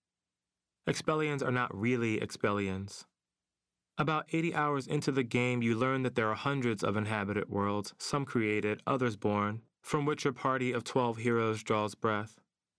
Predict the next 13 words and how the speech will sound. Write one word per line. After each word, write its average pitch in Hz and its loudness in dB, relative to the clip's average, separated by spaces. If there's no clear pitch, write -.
You 143 4
are 143 2
insignificant 139 0
in 113 0
the 113 0
grand 113 0
scheme 117 0
of 104 0
things. 98 -2
Misfits, 127 2
all 123 2
of 110 -2
you. 107 -2